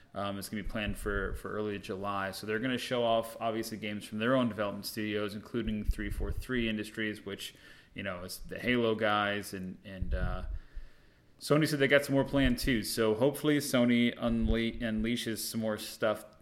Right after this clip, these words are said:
you know, tomorrow the eighteenth of June, and then, um, and then Microsoft, you know, swings for the fences in July, and we'll see. Uh, but, but, you know, neither, neither company has, has really included much information about V R or the next phase of it.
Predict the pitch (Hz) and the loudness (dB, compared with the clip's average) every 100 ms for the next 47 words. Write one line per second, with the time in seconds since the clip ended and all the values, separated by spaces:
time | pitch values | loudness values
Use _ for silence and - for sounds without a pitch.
0 | - 113 95 92 - 113 110 110 107 104 | -10 -8 -8 -10 -4 0 2 2 0 -2
1 | 107 - 113 110 - - 101 95 - 117 | -4 -4 -2 -2 -4 -8 -8 -8 -4 -2
2 | 113 113 107 110 104 101 101 101 101 101 | 0 -2 -4 -6 -8 -6 -6 -6 -4 -4
3 | 98 98 98 - 107 101 101 101 104 113 | -4 -6 -10 -12 -10 -8 -8 -6 -2 0
4 | 120 117 139 131 131 - - - - - | 0 0 4 4 2 -6 -16 -20 -20 -16
5 | 127 110 123 127 - 123 123 123 117 127 | -8 -4 -2 -2 -2 -2 0 -2 -2 -2
6 | 127 135 123 127 117 117 147 107 98 110 | -2 -4 -2 -2 0 2 2 0 -4 -4
7 | 110 117 120 135 151 107 - - - - | -2 -2 -2 0 0 0 -6 -20 -20 -20
8 | _ - 113 110 110 104 110 107 - 110 | _ -4 2 2 2 2 0 0 0 -2
9 | 107 - - - 107 101 101 113 139 143 | -2 -6 -14 -8 -6 -4 -6 -4 0 6
10 | 185 175 139 147 170 - 143 135 123 113 | 8 6 6 4 4 4 2 2 0 0
11 | - 78 92 107 120 117 110 113 101 113 | -6 -12 -10 -4 -2 0 0 -4 -8 -8
12 | - 120 113 110 107 113 107 104 107 - | -4 -2 0 -2 -2 -4 -4 -6 -6 -8
13 | 107 98 101 95 98 107 143 143 143 - | -6 -4 -6 -6 -2 2 2 2 -2 -12
14 | - - 107 104 104 101 - - 107 127 | -18 -12 -10 -4 -4 -4 -6 -2 0 0
15 | 123 120 127 123 | -2 -4 -4 -6